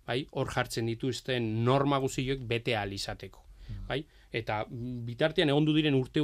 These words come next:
Speaker 1: evoluzio guzti horietan, pues, jungera ikusten nola diesela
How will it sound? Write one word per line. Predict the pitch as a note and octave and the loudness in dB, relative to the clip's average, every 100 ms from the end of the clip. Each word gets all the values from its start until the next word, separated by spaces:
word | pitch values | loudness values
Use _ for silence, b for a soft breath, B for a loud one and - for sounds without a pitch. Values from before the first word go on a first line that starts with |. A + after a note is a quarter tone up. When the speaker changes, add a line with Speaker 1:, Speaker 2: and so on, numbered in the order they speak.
| D3+ C#3+ | 2 2
Speaker 1:
evoluzio | A#2+ D3 D#3 - D#3 D3 | 4 6 6 4 0 0
guzti | D3 D#3 | 2 2
horietan, | D3 D3 E3 | 2 2 0
pues, | B2 - - - | 0 -6 -12 -6
jungera | B2+ B2+ B2+ | -2 2 0
ikusten | B2 C3 - C3 C3+ B B _ | 0 -2 -2 -4 -6 B B _
nola | C3 B2 A2+ - - | 0 0 0 -6 -6
diesela | B2 C3 - B2 A2+ | 0 0 2 0 -2